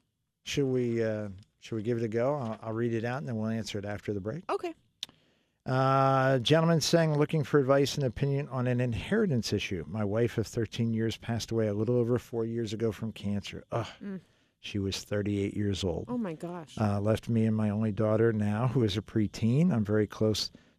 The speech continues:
Speaker 1: to both my in-laws. Both of her parents are alive, as are her two brothers. I have since remarried, which my late wife wanted me to do. My new wife has been very supportive of my daughter, and she and my first wife's family are very accepting of each other.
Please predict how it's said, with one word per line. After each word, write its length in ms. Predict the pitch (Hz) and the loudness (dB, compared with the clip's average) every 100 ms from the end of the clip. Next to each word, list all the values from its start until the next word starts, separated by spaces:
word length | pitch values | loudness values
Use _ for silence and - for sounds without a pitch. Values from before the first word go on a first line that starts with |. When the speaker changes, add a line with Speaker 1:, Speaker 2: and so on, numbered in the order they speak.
| _ | _
Speaker 1:
to 60 | |
both 260 | 101 107 98 | -2 0 2
my 120 | 110 | 2
in-laws. 560 | 101 117 127 135 123 - - _ _ _ | 4 4 6 6 4 0 -12 _ _ _
Both 200 | 117 107 | 0 0
of 60 | |
her 140 | 107 110 | 2 2
parents 440 | - 110 107 101 | 2 0 0 0
are 80 | 107 | 0
alive, 480 | 98 107 107 107 95 - | 2 2 2 0 -4 -8
as 320 | 110 107 95 | -4 -2 -2
are 300 | 113 107 104 - | -6 -6 -8 -12
her 280 | - 110 107 | -4 -2 0
two 320 | - 120 113 | -2 2 2
brothers. 600 | 95 131 170 123 82 - - _ _ _ | 6 8 8 6 -2 -12 -18 _ _ _
I 80 | 117 | -4
have 120 | 107 | -4
since 280 | - 117 - | -2 -4 0
remarried, 500 | 117 107 110 135 185 | 0 2 0 0 0
which 240 | 131 - | -2 -4
my 120 | 107 | -6
late 300 | 101 104 107 | -2 -2 -2
wife 340 | - 104 107 - | -4 -4 -4 -4
wanted 260 | 107 101 | -4 -4
me 160 | 98 98 | -4 -6
to 180 | - 98 | -6 -8
do. 200 | 104 117 | -6 -4
My 180 | 135 107 | -4 -2
new 140 | 101 | -2
wife 280 | 98 101 - | -2 -4 -4
has 120 | 98 | -10
been 200 | - 98 | -6 -6
very 500 | 90 98 117 143 127 | -4 0 4 4 4
supportive 520 | - 98 - 101 98 | 0 -6 -4 -2 -2
of 140 | 95 90 | -4 -2
my 140 | 101 | -2
daughter, 440 | 95 95 101 107 - - _ _ - | -2 -4 -4 -4 -8 -18 _ _ -6
and 140 | 110 | -4
she 160 | - 110 | 0 0
and 100 | 107 | 0
my 120 | 101 | -2
first 360 | - 120 - | 0 0 0
wife's 200 | 117 107 | 0 -2
family 360 | - 110 104 110 | -2 -2 -2 -2
are 80 | 107 | -2
very 260 | 104 101 | -2 -2
accepting 640 | 110 - 180 - 120 104 104 - | -2 -2 -6 -4 -2 -2 -4 -6
of 180 | 117 | -4
each 220 | 104 95 107 | -4 -4 -4
other. 240 | 92 104 | -6 -8